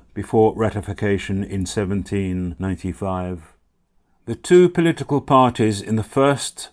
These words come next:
quarter of the nineteenth century were the Democratic Republicans, the party of Thomas Jefferson, as well as James Monroe, and the Federalists under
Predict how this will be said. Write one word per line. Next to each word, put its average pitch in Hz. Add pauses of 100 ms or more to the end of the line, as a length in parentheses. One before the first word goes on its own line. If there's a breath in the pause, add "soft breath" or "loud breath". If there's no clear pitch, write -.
(120)
quarter 107
of 95
the 107
nineteenth 117
century 90 (120)
were 110
the 104
Democratic 139
Republicans, 101 (200)
the -
party 117
of -
Thomas 110
Jefferson, 98 (120)
as 113
well 123
as 107
James 104
Monroe, 101 (180)
and 120
the 127
Federalists 110 (120)
under 110